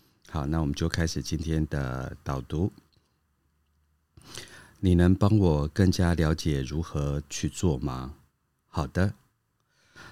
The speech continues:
首先找到你对自己的最高想法。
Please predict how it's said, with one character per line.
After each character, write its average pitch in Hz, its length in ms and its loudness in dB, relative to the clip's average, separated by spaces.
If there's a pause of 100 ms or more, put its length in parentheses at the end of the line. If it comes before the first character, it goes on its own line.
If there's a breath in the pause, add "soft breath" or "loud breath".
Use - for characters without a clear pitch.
(100)
首 - 160 0
先 104 560 6 (220)
找 80 160 0
到 101 180 4
你 87 160 4
对 87 160 2
自 87 220 0
己 73 160 -2
的 67 280 -4
最 85 340 0
高 80 280 -2
想 73 360 -4
法。 - 260 -6